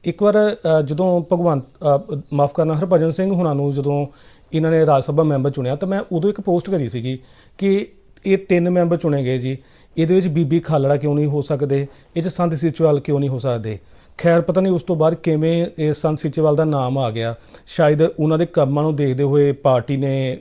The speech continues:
ਅ, ਮੰਨ ਲਓ ਆਪ-, ਫੈਸਲਾ ਲਿਆ ਹੋਊਗਾ ਕਿ, ਅ, ਮਤਲਬ ਕਿ ਇੱਕ ਵਧੀਆ ਕੋਈ ਮੈਂਬਰ ਜਿਹਦੇ ਨਾਮ ਦੇ ਨਾਲ, ਅ, ਜਾਣ ਕੇ ਆਪਾਂ ਮਤਲਬ ਕੋਈ ਪਾਰਟੀ ਦਾ ਕੋਈ, ਅ, ਚੰਗਾ ਕੰਮ ਗਿਣਿਆ ਜਾਵੇ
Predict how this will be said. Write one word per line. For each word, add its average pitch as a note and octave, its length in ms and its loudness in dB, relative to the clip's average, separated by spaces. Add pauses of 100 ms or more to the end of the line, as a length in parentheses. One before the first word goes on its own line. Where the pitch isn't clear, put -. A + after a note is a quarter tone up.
ਅ, C3 280 2 (180)
ਮੰਨ C#3 160 0
ਲਓ C#3 100 2
ਆਪ-, C3+ 360 -6
ਫੈਸਲਾ C#3+ 360 -2
ਲਿਆ C#3 200 0
ਹੋਊਗਾ D3+ 320 0 (460)
ਕਿ, D#3 480 0
ਅ, C#3 320 0 (640)
ਮਤਲਬ D3+ 200 0
ਕਿ - 200 -2
ਇੱਕ D#3+ 240 -2
ਵਧੀਆ D#3 500 4
ਕੋਈ D#3+ 200 -2
ਮੈਂਬਰ C#3 360 0
ਜਿਹਦੇ C#3+ 200 2
ਨਾਮ C#3 360 2
ਦੇ D3 100 2
ਨਾਲ, C3 560 -2
ਅ, - 680 -4
ਜਾਣ C3+ 360 -2
ਕੇ D3+ 100 -2
ਆਪਾਂ C#3+ 320 -2
ਮਤਲਬ C#3+ 200 -2
ਕੋਈ D3+ 160 -4
ਪਾਰਟੀ C3+ 300 2
ਦਾ C#3 60 2
ਕੋਈ, D3 280 -4 (320)
ਅ, - 40 -6 (260)
ਚੰਗਾ D3+ 280 2
ਕੰਮ D#3 200 2
ਗਿਣਿਆ C#3 260 0
ਜਾਵੇ G2 300 -6